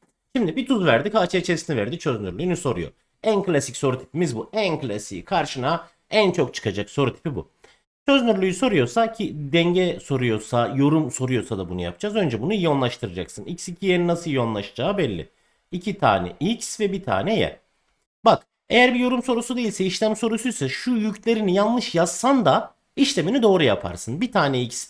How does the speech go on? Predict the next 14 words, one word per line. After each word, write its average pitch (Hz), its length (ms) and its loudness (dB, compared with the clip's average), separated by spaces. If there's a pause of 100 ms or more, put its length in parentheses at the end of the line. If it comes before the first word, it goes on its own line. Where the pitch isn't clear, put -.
(140)
şey, - 300 -2 (300)
iki 165 240 -2
tane 170 320 4
X, - 260 -4
bir 254 120 -2
tane 156 260 2
Y'yi 147 320 2
doğru 156 200 2
yazman 117 400 -2
yeterli. 85 460 -6 (440)
Çözünürlüğüne 208 600 2
Said'in 220 500 0
S'si 196 440 0
dersek, 165 380 2